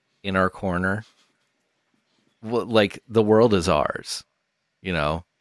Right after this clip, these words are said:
The little Utz girl has taken a shine to our podcast." What could be better? Fast forward to last week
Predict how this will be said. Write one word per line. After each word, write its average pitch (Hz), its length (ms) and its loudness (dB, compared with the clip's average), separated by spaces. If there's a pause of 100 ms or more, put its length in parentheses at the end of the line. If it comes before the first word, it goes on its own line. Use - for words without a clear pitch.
(280)
The 117 100 0
little 117 360 4
Utz 107 280 -4
girl 101 240 0
has - 280 -6
taken 107 320 -4
a 92 80 -2
shine 85 420 0
to - 140 -8
our 82 160 -2
podcast." - 800 -10 (1160)
What 139 180 2
could 190 140 6
be 175 120 0
better? - 400 0 (840)
Fast 131 380 -2
forward 131 500 4
to 101 640 2
last 92 460 -2
week 98 440 -2